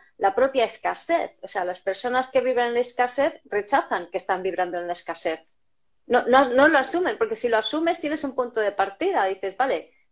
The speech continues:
soy pobre, soy escasa, me lo creo así", y a partir de allí puedo accionar, ¿no? Que luego insistiré más sobre el tema de que la acción es muy importante, ¿no? Insistiremos. Y en, en tercer lugar, la tercera creencia,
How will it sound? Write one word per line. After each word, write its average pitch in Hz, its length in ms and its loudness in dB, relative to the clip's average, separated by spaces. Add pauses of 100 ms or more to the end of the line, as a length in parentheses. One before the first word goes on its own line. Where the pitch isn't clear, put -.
(100)
soy 320 340 0
pobre, 170 500 0
soy 339 400 0
escasa, 170 600 -2
me 214 100 0
lo 220 160 0
creo 302 200 2
así", - 300 -2
y 196 120 0
a 214 80 0
partir 208 320 -2
de 294 60 0
allí 285 260 -2
puedo 247 380 2
accionar, 180 680 -4 (260)
¿no? 233 160 -6 (280)
Que 208 80 2
luego 214 180 6
insistiré 226 760 0
más 214 260 0
sobre 202 260 0
el 190 100 0
tema 196 260 0
de 202 360 0
que 196 120 -6
la 180 80 0
acción 185 280 -4
es 208 160 -6
muy 202 220 -2
importante, 185 680 0
¿no? 214 200 -6 (300)
Insistiremos. 185 840 0 (1120)
Y 294 380 2
en, 233 440 2
en 214 260 2
tercer 214 340 4
lugar, 294 400 10 (240)
la 214 180 6
tercera 233 440 8
creencia, 269 640 8